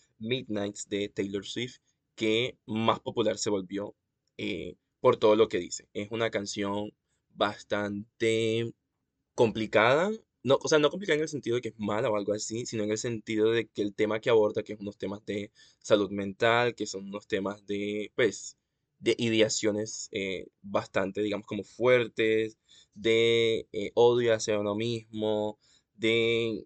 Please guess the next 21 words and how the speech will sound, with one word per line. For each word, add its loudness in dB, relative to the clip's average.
mucho, 2
mucha, 0
mucha 0
crítica, -8
mucha -8
crítica -2
hacia -4
uno -2
mismo -4
y -8
como -6
esa -10
gente -6
que -2
se -8
da -8
como -2
muy 0
duro. 0
Y 0
no 2